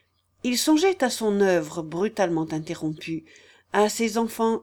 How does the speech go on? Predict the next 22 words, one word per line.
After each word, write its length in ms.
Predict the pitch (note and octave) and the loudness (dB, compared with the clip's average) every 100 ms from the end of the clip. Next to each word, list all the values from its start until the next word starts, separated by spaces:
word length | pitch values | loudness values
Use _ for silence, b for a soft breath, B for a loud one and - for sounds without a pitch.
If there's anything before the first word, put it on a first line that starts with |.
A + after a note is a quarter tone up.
| - | 0
aimés 480 | C4+ B3 F#3 E3 B B B | 2 6 6 4 B B B
qu'il 180 | - A#3 | -8 0
avait 220 | A3+ G#3+ | 0 0
peut-être 480 | A3+ G#3+ G#3+ A3 A3 | -2 -4 -2 -4 -2
enseignés 440 | G#3 - G#3 G3 A3+ | -4 -2 -2 -2 -4
pour 180 | A#3+ | -4
la 120 | A3+ G#3 | -2 0
dernière 460 | G3 G3+ G3+ F#3 | 0 0 0 -2
fois, 380 | - - D#3 - b b b b - | -8 -4 -4 -4 b b b b 0
dont 180 | A3+ A#3 | 2 2
on 80 | B3 | 2
ne 140 | A#3+ | 0
lui 220 | A3+ A3+ | 0 -6
permettrait 640 | A#3 - A#3 A3+ A#3 - A3+ | -6 -6 -2 -2 -2 -4 -8
pas 260 | - G3+ | -2 0
d'achever 480 | F#3+ F#3+ - F#3 F3+ | 0 -4 -6 -4 -2
le 100 | E3+ | -2
salut. 440 | E3+ F3 D3+ C3+ - _ _ _ _ _ _ | -4 -6 -4 -6 -10 _ _ _ _ _ _
On 100 | F3 | 4
les 180 | F3+ F3+ | 6 6
lui 180 | F3 F3+ | 4 0
reprenait, 640 | F3+ F3 - F3 E3 C#3 | -2 -6 -4 -2 -2 -2